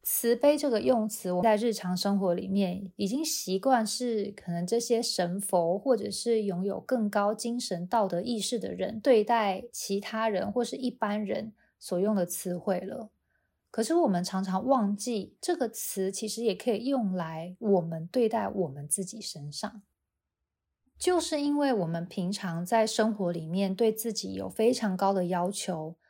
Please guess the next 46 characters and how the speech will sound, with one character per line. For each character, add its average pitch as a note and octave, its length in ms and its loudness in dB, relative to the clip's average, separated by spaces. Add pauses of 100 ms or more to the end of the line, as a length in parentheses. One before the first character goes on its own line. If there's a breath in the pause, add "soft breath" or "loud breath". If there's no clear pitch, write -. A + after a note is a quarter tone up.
(160)
很 G3 180 -2
希 B3+ 200 2
望 C4+ 160 4
在 B3+ 160 4
一 G#3 80 2
定 A#3+ 120 0
的 G3 140 2
时 F#3+ 240 -4
间 G#3+ 240 4
内 G#3+ 160 2
完 F3+ 180 0
成 F#3+ 160 -4
一 F#3 140 2
定 A3 140 2
的 F3+ 100 4
作 F#3 260 2
品， G3+ 300 -8 (460)
并 D4+ 160 4
且 - 260 -2
产 E3 240 -8
出 A#3+ 180 0
相 B3+ 240 0
对 B3 200 2
应 A3+ 160 0
良 F3 180 -2
好 G3+ 180 -2
的 E3+ 120 -4
品 D#3+ 260 -6
质。 D#3+ 400 -10 (500)
在 D#4+ 160 6
这 D4+ 140 4
过 C#4 220 6
程 G#3+ 200 0
当 G3+ 240 0
中， G3+ 360 0
我 F#3+ 100 -2
们 F3+ 160 -2
一 G3+ 80 0
定 B3+ 180 0
会 C4 120 2
不 G3+ 160 -2
断 A3 240 0
地 F3+ 200 0
push G#3+ 540 -2
自 G3 180 -6
己 - 300 -10